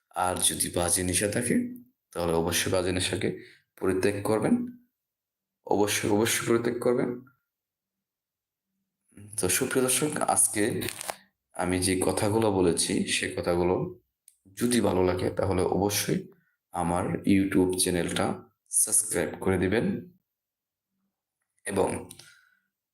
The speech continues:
আমার ভিডিওগুলো যদি ভালো লাগে, অবশ্যই আমার, অবশ্যই, অবশ্যই চ্যানেলটা সাবস্ক্রাইব করে দিবেন এবং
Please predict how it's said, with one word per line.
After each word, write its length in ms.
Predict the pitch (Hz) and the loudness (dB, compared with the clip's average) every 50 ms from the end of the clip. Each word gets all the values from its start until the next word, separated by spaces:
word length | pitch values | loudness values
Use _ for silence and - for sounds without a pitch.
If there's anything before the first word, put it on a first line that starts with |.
| _ _ _ _ _ _ _ _ _ - | _ _ _ _ _ _ _ _ _ -10
আমার 300 | 95 95 98 101 98 95 98 98 98 - - - 95 95 90 | -6 -4 0 0 0 0 0 -4 -6 -10 -12 -8 -6 -2 2
ভিডিওগুলো 840 | 92 95 92 101 104 101 98 101 101 104 104 110 107 107 107 117 - - - _ _ _ _ _ _ _ _ _ _ _ _ _ _ _ _ _ - | 2 4 4 4 4 4 4 4 4 4 4 2 0 -4 -6 -8 -10 -14 -20 _ _ _ _ _ _ _ _ _ _ _ _ _ _ _ _ _ -10
যদি 160 | - 98 101 | -4 0 2
ভালো 180 | 95 98 95 101 | 4 4 4 4
লাগে, 160 | 101 101 104 | 4 2 2
অবশ্যই 420 | 104 95 101 101 - - - 113 113 | 2 2 2 0 0 0 2 2 2
আমার, 220 | 101 92 92 90 95 92 - - - - _ _ _ _ _ _ _ _ _ _ _ _ _ - | 2 2 0 0 0 -2 -6 -8 -10 -18 _ _ _ _ _ _ _ _ _ _ _ _ _ -6
অবশ্যই, 460 | 85 87 90 101 101 - - - 113 | -2 0 0 2 2 0 0 2 2
অবশ্যই 380 | 104 104 110 107 104 - - 110 | 2 2 2 2 0 0 0 0
চ্যানেলটা 340 | - - 110 107 101 113 110 | -2 0 0 0 0 0 0
সাবস্ক্রাইব 500 | - 123 120 - - - 113 - - 117 | 0 0 -2 -2 -2 -4 -8 -6 -4 -2
করে 80 | 117 | 0
দিবেন 380 | 110 110 113 127 - 170 - - - _ _ _ _ _ _ _ _ _ _ _ _ _ _ _ _ _ _ _ _ _ _ _ _ _ _ _ _ _ _ _ _ _ - | 2 4 4 4 2 2 -2 -4 -10 _ _ _ _ _ _ _ _ _ _ _ _ _ _ _ _ _ _ _ _ _ _ _ _ _ _ _ _ _ _ _ _ _ -10
এবং 540 | - 98 92 92 90 85 80 65 60 - | -6 -4 -2 0 0 0 -2 -4 -6 -8